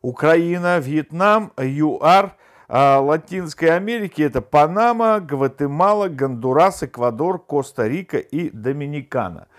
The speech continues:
Поэтому каких-то новых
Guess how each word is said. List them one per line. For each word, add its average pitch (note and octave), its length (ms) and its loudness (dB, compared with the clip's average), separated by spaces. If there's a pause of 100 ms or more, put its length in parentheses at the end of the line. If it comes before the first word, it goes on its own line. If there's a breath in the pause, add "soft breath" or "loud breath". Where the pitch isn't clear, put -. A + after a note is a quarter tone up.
(300 soft breath)
Поэтому G#3 360 0
каких-то F#3+ 800 0 (120)
новых F3 680 -2